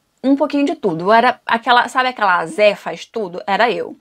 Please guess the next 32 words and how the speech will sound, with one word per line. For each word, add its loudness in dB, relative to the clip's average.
Então -4
eu 6
fazia 4
de -4
tudo. 0
Então 0
eu 4
fazia -2
check-in -2
quando -4
o -6
cliente -4
entrava. 0
É, 4
então -2
eu -2
tinha -6
que -12
fazer -2
o -2
recebimento, 0
ele -2
tinha -8
que -18
preencher -6
os, -6
ah, 6
a, 2
a 2
fichinha -6
de -12
chegada. 2